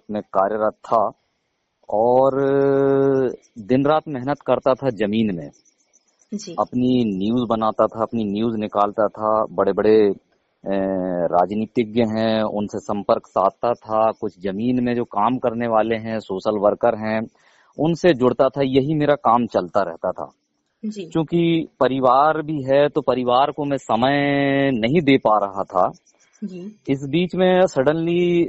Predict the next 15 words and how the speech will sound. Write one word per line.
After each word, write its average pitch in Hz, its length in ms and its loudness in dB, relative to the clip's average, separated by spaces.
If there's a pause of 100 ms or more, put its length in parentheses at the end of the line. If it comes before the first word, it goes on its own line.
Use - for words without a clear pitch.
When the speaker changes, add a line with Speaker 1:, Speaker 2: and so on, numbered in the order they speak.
(120)
Speaker 1:
विधानसभा 135 560 0
चुनाव 123 420 2
भी 139 160 0
आ 117 140 4
गए 135 180 0
थे, 120 300 -4 (1200)
तो 127 120 0
मैं 135 380 4
recently 143 600 0
ही 156 300 0
तेलंगाना 120 720 2
टूर 131 300 -2
करके 107 300 0
आया 104 240 2
था। - 180 -8